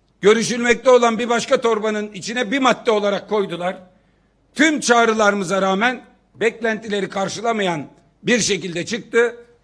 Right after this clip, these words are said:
İşte sağlıkta şiddeti yeterince caydırıcı olmayan ve sağlıkta şiddet noktasında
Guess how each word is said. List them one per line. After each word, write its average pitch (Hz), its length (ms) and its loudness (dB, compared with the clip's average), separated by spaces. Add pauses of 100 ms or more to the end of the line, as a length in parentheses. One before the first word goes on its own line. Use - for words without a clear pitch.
(280)
İşte 220 640 -6
sağlıkta 208 540 -2
şiddeti 196 720 -4 (380)
yeterince 196 600 0
caydırıcı 185 540 -2
olmayan 180 680 -2 (160)
ve 170 400 0 (320)
sağlıkta 190 540 0
şiddet - 440 -2
noktasında 180 800 -4